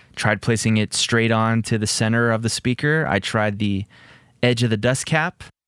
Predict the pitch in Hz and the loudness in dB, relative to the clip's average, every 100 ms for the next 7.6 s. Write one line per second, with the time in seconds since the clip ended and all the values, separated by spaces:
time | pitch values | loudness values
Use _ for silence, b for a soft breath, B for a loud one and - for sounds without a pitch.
0 | _ _ _ - 117 110 135 143 120 - | _ _ _ -4 0 2 2 0 -2 -2
1 | 120 113 113 113 104 - - _ _ _ | -2 0 -2 -4 -6 -14 -18 _ _ _
2 | - 107 104 98 92 - _ _ _ _ | -4 0 0 0 -4 -8 _ _ _ _
3 | _ _ _ - 160 175 190 156 127 143 | _ _ _ -4 2 2 2 0 0 2
4 | 127 - 123 131 123 101 90 87 110 _ | 0 0 0 2 2 2 0 -2 -6 _
5 | _ _ _ _ _ _ _ _ _ - | _ _ _ _ _ _ _ _ _ -2
6 | 98 90 - 120 113 110 110 - 110 104 | 0 0 0 2 2 2 0 2 2 2
7 | - - 104 95 92 | 0 0 2 2 0